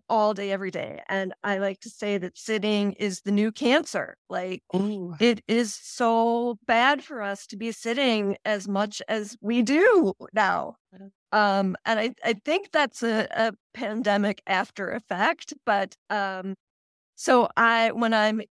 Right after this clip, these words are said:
Speaker 1: uh, in the office, uh, I'm walking around and saying, "Hey, let's go outside, take a walk. Let's, you know, let's go for a little quick, you know, break and walk around the buildings."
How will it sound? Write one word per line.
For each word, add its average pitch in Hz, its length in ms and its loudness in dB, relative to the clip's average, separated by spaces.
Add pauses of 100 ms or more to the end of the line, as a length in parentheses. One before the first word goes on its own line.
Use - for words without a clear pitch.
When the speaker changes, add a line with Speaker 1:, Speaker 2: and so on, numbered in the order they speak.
Speaker 1:
uh, 156 120 -4 (100)
in 214 220 0
the - 100 -4
office, 220 800 0 (100)
uh, 208 40 -8
I'm 190 680 -6 (340)
walking 208 380 -2
around 262 500 4
and 269 140 -4
saying, 247 240 -4
"Hey, 302 200 2 (140)
let's 302 240 0
go 208 100 -4
outside, 453 600 -2
take 392 260 -8
a 427 60 -8
walk. 480 500 -2
Let's, 247 240 -6
you - 80 -2
know, - 140 -2
let's 127 180 -6
go 254 200 -2
for 294 220 -2
a 277 80 6
little 285 300 4
quick, 302 260 -14 (420)
you 262 80 0
know, 226 260 4 (160)
break 196 380 0
and 185 300 0 (300)
walk 190 380 0
around 277 240 -2
the 294 80 -2
buildings." 262 800 0